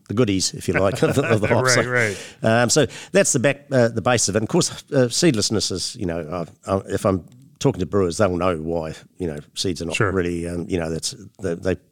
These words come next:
Speaker 1: can create issues in, in the
Speaker 2: Right.
Speaker 1: brew-, brewing process if there's too much seed. So, um,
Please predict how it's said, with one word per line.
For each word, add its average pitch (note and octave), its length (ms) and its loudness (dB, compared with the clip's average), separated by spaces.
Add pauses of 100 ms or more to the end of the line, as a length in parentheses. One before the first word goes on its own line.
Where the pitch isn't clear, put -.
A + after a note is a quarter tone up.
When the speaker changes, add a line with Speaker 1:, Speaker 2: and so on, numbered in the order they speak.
(180)
Speaker 1:
can F2+ 320 0
create F2 360 0 (120)
issues F2 320 -4
in, E2+ 200 -4
in F2 120 -4
the E2+ 80 0
Speaker 2:
Right. F2+ 80 0
Speaker 1:
brew-, F#2 160 0
brewing F#2 240 0
process D#2+ 340 -4
if D#2+ 200 -8
there's E2 100 -6
too - 160 -4
much E2 240 -2
seed. E2 300 0
So, F2 180 -2 (540)
um, A2 580 4